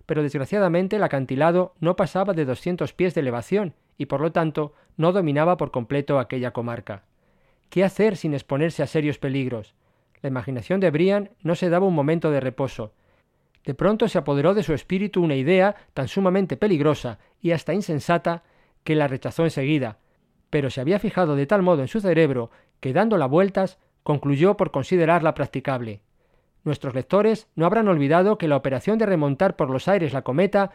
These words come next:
se suspendió a causa de la llegada de los náufragos del Severn. Pues bien, Brian se decía, "Puesto que aquella cometa no puede servir ya para señales,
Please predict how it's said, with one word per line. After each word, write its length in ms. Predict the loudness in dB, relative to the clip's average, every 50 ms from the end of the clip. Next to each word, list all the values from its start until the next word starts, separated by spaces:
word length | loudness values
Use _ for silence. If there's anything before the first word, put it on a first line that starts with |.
| _ _ _
se 140 | -4 -2 -2
suspendió 500 | -2 -2 -2 -2 -2 2 2 4 4 4
a 80 | 4
causa 320 | 2 0 0 2 0 0 2
de 80 | 2
la 80 | 0 0
llegada 360 | -2 -2 0 0 2 2 2
de 80 | 0 0
los 180 | -2 -2 -2
náufragos 440 | -2 -2 0 0 -2 -2 -2 -4 -6
del 120 | -6 -8
Severn. 420 | -8 -8 -8 -8 -8 -10 -12 -12 -16 _ _ _ _ _ _ _ _ _ _
Pues 180 | -6 -6 -2 0
bien, 260 | 0 0 0 -2 -8 _ _ _ _ _
Brian 320 | -2 2 2 4 4 2
se 140 | 0 0 0
decía, 440 | -2 -2 -2 -4 -4 -4 -6 -8 -12 _ _ _ _ _ _ _ _ _
"Puesto 260 | -6 -6 -4 -6 -6
que 100 | -6 -6
aquella 260 | -4 -2 0 0 0
cometa 360 | 0 0 0 0 0 0 0
no 140 | 0 0 2
puede 240 | 2 0 0 0 0
servir 340 | 0 0 2 2 0 0 2
ya 220 | 2 2 2 2
para 180 | 0 -2 -4 -4
señales, 560 | -6 -6 -2 0 2 2 2 0 -2 -4